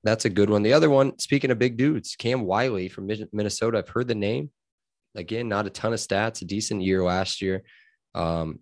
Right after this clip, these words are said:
but again, playing behind a, a preseason All-American and, uh,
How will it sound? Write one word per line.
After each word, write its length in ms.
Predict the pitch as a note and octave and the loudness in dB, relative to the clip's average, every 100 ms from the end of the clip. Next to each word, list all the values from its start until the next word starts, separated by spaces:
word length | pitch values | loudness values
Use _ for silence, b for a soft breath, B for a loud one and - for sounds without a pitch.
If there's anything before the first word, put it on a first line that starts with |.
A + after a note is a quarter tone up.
| - | -6
but 120 | F2+ | -4
again, 240 | F2 G2 | 0 0
playing 320 | F2 F2+ F#2 E2+ | 0 0 0 0
behind 420 | E2 F2 E2+ E2 | -2 -2 -2 -2
a, 160 | D#2+ - - _ | -4 -6 -12 _
a 160 | F2 D#2 | -6 -6
preseason 600 | - - F#2+ F2+ E2 E2 | -4 -2 2 2 2 2
All-American 760 | D#2 D#2 F2 E2 E2 D#2 E2 - _ _ _ - - _ - | 2 2 2 2 0 -2 -4 -12 _ _ _ -16 -16 _ -8
and, 380 | F2 D#2+ D#2 D2+ | -4 -2 -2 -2
uh, 300 | D#2 D2+ | 0 0